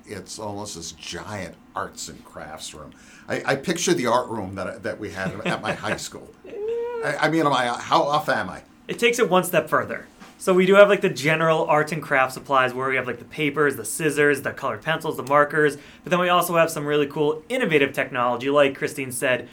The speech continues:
Speaker 3: the three D printers, the laser engravers, the Cricut machines. So it takes your creativity to the next level, in my opinion.
Speaker 1: Okay, so here's the big question. Where is it? How do students find it?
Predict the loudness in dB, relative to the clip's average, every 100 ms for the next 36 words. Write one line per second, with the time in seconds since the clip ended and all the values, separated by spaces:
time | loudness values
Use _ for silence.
0 | -12 -8 -2 0 0 0 0 2 2 2
1 | -2 -6 -2 4 4 4 2 2 2 2
2 | 4 2 2 0 -6 -4 -4 -4 -6 -8
3 | -6 -2 0 -2 -6 -12 -20 -12 4 8
4 | 10 8 6 0 -2 -2 -2 -2 -2 0
5 | -2 -2 -4 -2 -2 -2 -4 -4 -4 -6
6 | -10 -10 -10 -10 -12 -14 -14 -18 -20 _
7 | -20 -18 -12 -10 -6 -6 -6 -8 -8 -2
8 | -2 -2 -6 -10 -8 -6 -6 -6 -12 -16
9 | -18 -20 -20 -20 _ -20 _ _ -6 -2
10 | 2 4 4 2 0 2 0 0 -2 -2
11 | -2 -6 -8 -10 -8 -8 -6 -4 -4 -4
12 | -8